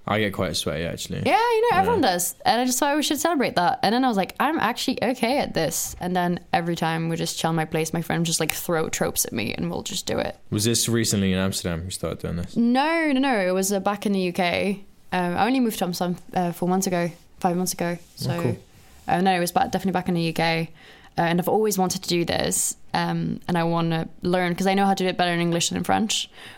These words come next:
Speaker 2: but I really wanna go busking one summer and have people go like, "Okay, give me a story"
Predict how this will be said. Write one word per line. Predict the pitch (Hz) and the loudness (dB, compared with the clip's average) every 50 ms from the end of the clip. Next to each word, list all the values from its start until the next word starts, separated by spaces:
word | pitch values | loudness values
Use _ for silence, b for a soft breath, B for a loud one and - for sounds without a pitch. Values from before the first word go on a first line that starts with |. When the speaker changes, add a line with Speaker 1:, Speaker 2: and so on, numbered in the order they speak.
| B B - | B B 0
Speaker 2:
but | 175 | 0
I | 175 | 2
really | 170 175 185 196 | 2 2 2 2
wanna | 190 185 185 180 | 2 2 2 2
go | 180 175 | 2 2
busking | 160 170 175 165 - - 170 165 | 2 0 0 0 0 0 0 0
one | 160 165 170 | 0 0 0
summer | 165 - 170 165 165 165 165 160 175 180 170 - - - - - | 0 0 0 0 0 0 2 0 0 0 -4 -8 -18 -20 -4 -2
and | 175 170 165 165 165 170 170 165 | 0 0 0 0 0 -2 -2 -2
have | 156 170 165 165 - | -2 -2 -2 -2 -2
people | 170 160 156 165 165 | -4 -2 -2 -2 -2
go | 165 160 | 0 0
like, | 160 160 165 - | 0 0 0 -2
"Okay, | 175 170 170 165 170 - - - - - - - - - - - - - - - - - - - - - | -2 -2 -2 -2 -2 -6 -8 -12 -20 -20 -20 -20 -20 -20 -20 -20 -20 -20 -20 -20 -20 -20 -20 -18 -10 -4
give | 180 170 | -2 0
me | 165 170 | 0 0
a | 170 | 0
story" | - 190 175 175 - 151 175 165 | 0 -2 -2 0 -2 -4 -4 -6